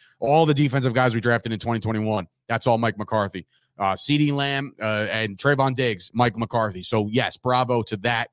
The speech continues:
group. But you're talking about Dak, Zeke,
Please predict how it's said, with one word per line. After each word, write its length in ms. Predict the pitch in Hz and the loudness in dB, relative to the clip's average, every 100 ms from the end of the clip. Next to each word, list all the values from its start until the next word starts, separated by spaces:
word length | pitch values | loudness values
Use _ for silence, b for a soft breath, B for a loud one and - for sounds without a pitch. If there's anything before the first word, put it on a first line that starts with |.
| _ _ _ | _ _ _
group. 380 | 101 131 101 - - | 2 2 2 -4 -10
But 160 | 104 | -6
you're 100 | 127 | -4
talking 320 | 147 190 151 | 0 0 0
about 300 | 151 139 120 | -2 -2 -2
Dak, 340 | 98 139 151 _ _ _ _ | -4 -4 -4 _ _ _ _
Zeke, 440 | - 139 147 - | 0 4 4 0